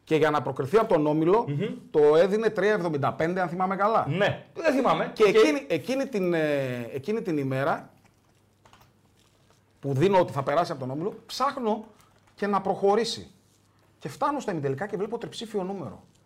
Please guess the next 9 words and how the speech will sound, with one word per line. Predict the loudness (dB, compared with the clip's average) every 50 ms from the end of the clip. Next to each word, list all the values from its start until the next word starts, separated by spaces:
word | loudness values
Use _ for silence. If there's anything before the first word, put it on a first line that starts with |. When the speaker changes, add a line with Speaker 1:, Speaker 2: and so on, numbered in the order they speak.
| _ _ _ _ _
Speaker 1:
Και | -6 -4
λέω, | 0 0 0 0
μετά | 0 -2 -2 -2 -2
τον | -2 -2 -2 -2 -4
όμιλο, | -4 -6 -8 -10 -12 -14 -16 -20 _ _ _ _ _ _ _ _ _
είναι | -16 -16 -12
τρία | -8 -8 -6
παιχνίδια. | -6 -6 -8 -8 -10 -10 -10 -14 -18 -20 _ _ _ _ _
Speaker 2:
Ναι. | -6 -4 -2 -2 -2 -2 -4